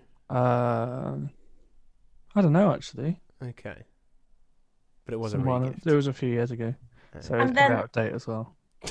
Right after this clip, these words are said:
Speaker 3: I just remember a part in the party where me and Joe just went to the corner of my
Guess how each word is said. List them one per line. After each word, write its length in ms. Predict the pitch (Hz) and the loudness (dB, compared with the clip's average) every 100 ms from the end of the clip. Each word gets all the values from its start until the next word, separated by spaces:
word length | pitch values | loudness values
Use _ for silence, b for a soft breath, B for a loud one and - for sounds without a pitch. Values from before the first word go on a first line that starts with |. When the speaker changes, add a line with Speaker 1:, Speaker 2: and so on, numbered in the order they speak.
| - | 2
Speaker 3:
I 120 | 262 | 2
just 260 | 254 262 - | 4 0 0
remember 400 | 254 262 247 240 | 2 4 4 0
a 60 | 240 | 0
part 300 | 262 247 226 | 6 6 6
in 60 | |
the 100 | 233 | 0
party 500 | 233 240 240 247 240 | 0 2 2 0 -6
where 440 | 226 233 226 220 - - | 0 6 8 8 4 -2
me 200 | 226 240 | -2 0
and 160 | 226 | 0
Joe 580 | 220 233 214 214 220 190 - - | 2 4 6 6 2 -6 -12 -10
just 180 | 240 | -6
went 220 | 233 220 226 | 2 2 2
to 60 | |
the 100 | - | -10
corner 480 | - 285 247 233 220 | -4 2 4 4 2
of 100 | 214 220 | 2 2
my 440 | 214 208 208 208 | 2 4 2 0